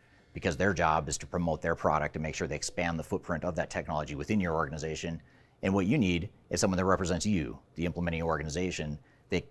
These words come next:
can help ensure that you have control and ownership of the project and that you have program management in place to manage the overall vendors and players that are involved in the transformation. A second thing you can do is make sure you have a change impact assessment.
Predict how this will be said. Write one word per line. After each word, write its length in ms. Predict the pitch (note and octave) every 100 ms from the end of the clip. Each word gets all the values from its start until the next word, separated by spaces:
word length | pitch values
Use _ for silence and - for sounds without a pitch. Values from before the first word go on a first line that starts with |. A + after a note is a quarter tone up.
| -
can 160 | F#2+ D#2
help 300 | F#2+ F2+ D#2+
ensure 300 | - B2 F#2+
that 80 |
you 180 | D#2+ F#2
have 140 | F#2 E2+
control 380 | D2+ - F#2+ F2
and 80 |
ownership 320 | F#2 A2+ G#2+ G#2
of 60 |
the 80 | G2+
project 480 | - G2 F#2+ F#2 - - - -
and 80 | F2
that 60 | F2
you 100 | E2
have 340 | E2+ D#2+ C#2+
program 340 | - G2+ F2 E2+
management 380 | F2+ F2+ E2+
in 60 | C#2+
place 420 | C#2+ D#2+ D#2 -
to 360 | - - E2 D#2
manage 560 | D#2 E2+ F#2 F#2 D2
the 120 | - D#2+
overall 580 | D2+ D#2+ D2+ D2+ D2 - _ _ _ -
vendors 320 | F#2+ D2+ D2+
and 100 | C2+
players 440 | F#2 D#2 D2 C#2 - -
that 100 | -
are 80 | D2
involved 320 | C#2 D2+ -
in 80 | C2
the 40 |
transformation. 640 | - - - - - - - - _
A 60 | -
second 260 | C#3 -
thing 140 | A#2 E2
you 80 |
can 100 | D#2
do 80 | D#2+
is 100 | E2
make 120 | A2
sure 120 | - C#3
you 120 | G2+
have 80 | F2
a 40 |
change 280 | - G#2+ E2+
impact 360 | F2+ F#2 -
assessment. 540 | D2+ - D2+ - -